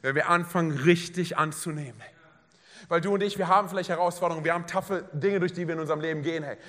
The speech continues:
Und die vielleicht zu Hause im Versteckten, im Verborgenen passieren, hey. Wo unsere Tür abgeschlossen ist und keiner bekommt irgendetwas mit. Ich sag dir ganz ehrlich, hey, das, was wir aber in diesen Zeiten brauchen, ist nicht Leute, die um uns herumstehen,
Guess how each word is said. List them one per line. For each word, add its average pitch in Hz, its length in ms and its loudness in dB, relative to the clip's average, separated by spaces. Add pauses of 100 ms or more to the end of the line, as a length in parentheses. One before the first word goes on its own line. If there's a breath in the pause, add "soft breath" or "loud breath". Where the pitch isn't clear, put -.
(120)
Und 156 100 0
die 180 80 4
vielleicht 185 320 6
zu - 160 -2
Hause 190 320 8
im 180 140 0
Versteckten, 185 420 0
im 160 100 -2
Verborgenen 175 460 2
passieren, 156 380 -6
hey. 104 80 -6 (320 loud breath)
Wo 151 80 2
unsere 175 180 0
Tür 196 180 6
abgeschlossen 190 440 2
ist 160 100 -6
und 147 80 -4
keiner 185 240 6
bekommt 170 240 -6
irgendetwas 180 420 -6
mit. 160 220 -10 (300 loud breath)
Ich 170 100 -4
sag 196 160 6
dir 196 80 -2
ganz 185 220 -2
ehrlich, 208 260 0
hey, 160 80 -4
das, 185 180 2
was 175 120 -6
wir 185 80 2
aber 170 100 0
in 170 60 -4
diesen 180 180 -6
Zeiten 185 260 -2
brauchen, 180 300 4
ist 165 140 -6
nicht 208 320 -2
Leute, 190 320 6
die 180 80 -4
um 180 80 -2
uns 180 100 -4
herumstehen, 190 500 -2